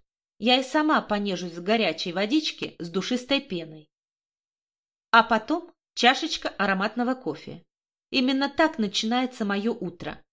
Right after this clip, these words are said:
Наше с Алексеем утро. Дикий кошачий вопль, взорвавший блаженную тишину квартиры,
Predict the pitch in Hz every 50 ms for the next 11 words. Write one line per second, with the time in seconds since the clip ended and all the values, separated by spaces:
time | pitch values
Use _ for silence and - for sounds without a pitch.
0 | _ _ _ _ _ _ _ - 196 226 262 285 - - 202 - 202 180 170 -
1 | - - 226 220 220 208 - - 170 165 160 - - 151 151 151 - _ _ _
2 | _ _ _ _ _ _ _ _ _ _ _ _ _ _ _ _ _ _ _ _
3 | _ _ _ _ - 208 185 180 226 302 302 302 302 262 - - 226 214 214 -
4 | 277 262 262 - - 233 214 196 185 262 339 330 - - 160 - - - _ _
5 | _ _ _ - - 175 170 170 208 226 220 226 233 226 226 - - 226 185 185
6 | 202 202 175 202 220 202 196 190 180 - 214 202 - - 196 185 180 185 185 190
7 | 196 - - - - 170 156 - 143 -